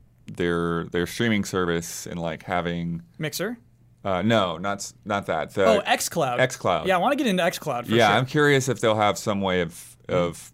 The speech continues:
Speaker 1: putting those two things together, where, like, they show like, an xCloud multiplayer demo with, like, all of those people that are, like,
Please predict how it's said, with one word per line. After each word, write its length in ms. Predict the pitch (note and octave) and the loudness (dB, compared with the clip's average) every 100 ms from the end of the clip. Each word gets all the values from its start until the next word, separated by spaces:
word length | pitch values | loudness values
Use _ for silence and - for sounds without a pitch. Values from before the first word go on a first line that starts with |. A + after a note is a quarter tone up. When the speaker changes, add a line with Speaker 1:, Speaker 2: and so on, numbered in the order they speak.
| _ | _
Speaker 1:
putting 300 | - A#2+ G#2+ | -4 -2 0
those 260 | F#2 G2 - | 0 -2 -2
two 520 | - G2+ F#2 F2+ E2+ | -4 -2 0 -2 -4
things 360 | E2 G2 F2+ - | -4 -4 -4 -8
together, 540 | - G2 G2 F2 E2+ G2 | -2 0 2 2 0 -2
where, 120 | F2+ | -2
like, 220 | F2 E2+ | -2 -2
they 120 | F2+ | -6
show 680 | - - G2 F#2 F2 E2+ E2 _ _ _ _ - | -6 -2 2 4 2 0 -4 _ _ _ _ -10
like, 120 | F2+ | -8
an 100 | G#2+ - | -8 -6
xCloud 540 | G2+ - - G2 F2+ | -8 -6 0 2 2
multiplayer 540 | E2+ F2 F#2 - F2 E2 | 0 -4 -4 -2 -2 0
demo 380 | E2+ E2+ E2+ E2+ | -2 -2 -2 0
with, 280 | F2 E2+ | -2 -2
like, 180 | F#2+ E2 - | -2 -4 -2
all 160 | F2 F2 | -2 0
of 40 | |
those 180 | E2+ E2 | -2 -4
people 540 | - F2 F2+ E2+ - - | -8 -6 -4 -4 -6 -8
that 400 | F#2 F#2 E2+ - - | -2 2 0 -2 -2
are, 300 | F2+ F2 - | -2 -2 -6
like, 240 | F2 - | -10 -12